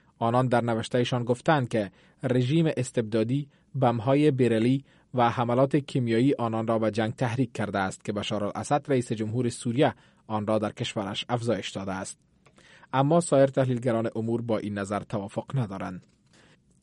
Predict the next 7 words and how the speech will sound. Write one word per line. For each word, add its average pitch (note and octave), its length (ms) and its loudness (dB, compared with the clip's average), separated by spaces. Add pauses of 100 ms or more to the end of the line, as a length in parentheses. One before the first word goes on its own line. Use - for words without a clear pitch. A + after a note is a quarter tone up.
(120)
نگرانی‌های C#3+ 680 4
ایالات C3+ 500 4
متحده A#2+ 540 0
در B2+ 140 2
مورد G#2+ 340 0
پیامدهای G#2 760 -2
جهادی‌ها G#2 680 -4